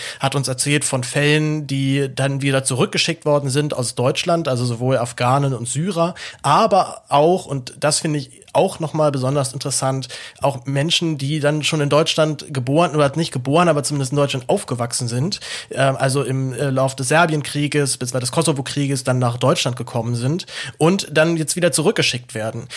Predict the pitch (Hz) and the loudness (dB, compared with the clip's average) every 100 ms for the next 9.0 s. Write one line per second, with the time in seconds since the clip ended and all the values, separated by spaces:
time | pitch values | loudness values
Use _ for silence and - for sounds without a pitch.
0 | - - - 147 170 175 165 160 185 214 | -14 -14 -12 -12 -12 -2 2 4 2 2
1 | 190 170 170 - 160 156 156 160 - 165 | 2 4 2 0 -2 0 0 2 0 -2
2 | - 156 - 151 147 143 143 147 143 139 | 0 -2 -2 -4 0 0 2 0 0 -2
3 | 135 135 - 139 127 127 127 131 131 135 | -2 -2 -4 -2 2 2 2 -4 -2 0
4 | 127 - 139 175 - 131 127 127 120 123 | 0 0 0 0 0 0 0 -2 -2 -2
5 | 113 120 165 185 139 139 139 143 143 131 | -2 -2 -2 -2 0 0 2 2 0 -2
6 | 147 135 143 135 151 156 143 139 135 139 | -2 -2 2 4 4 4 4 4 4 4
7 | 147 143 143 - 147 143 139 127 123 - | 2 0 -2 -2 0 0 0 -2 -6 -6
8 | 135 156 160 104 - 117 123 139 160 | -2 0 0 -2 -2 -2 -2 -2 -2